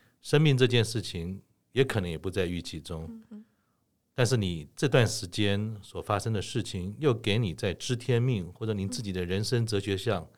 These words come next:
Speaker 2: 嗯。
Speaker 1: 有些什么启发吗？
Speaker 2: 最大的启发就是在于很多事情不是我在主宰。我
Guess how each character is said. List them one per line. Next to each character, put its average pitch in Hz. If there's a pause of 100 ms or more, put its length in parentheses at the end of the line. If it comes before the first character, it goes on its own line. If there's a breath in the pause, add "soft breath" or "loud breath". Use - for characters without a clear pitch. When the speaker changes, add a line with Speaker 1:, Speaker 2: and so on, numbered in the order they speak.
(140)
Speaker 2:
嗯。 - (180 loud breath)
Speaker 1:
有 95
些 120
什 107
么 92
启 90
发 90
吗？ 87 (1600 soft breath)
Speaker 2:
最 311
大 285
的 220
启 190
发 208
就 220
是 208
在 208
于 185 (1080 loud breath)
很 208
多 240
事 277
情 202 (120)
不 220
是 294
我 208
在 202
主 175
宰。 180 (600 soft breath)
我 233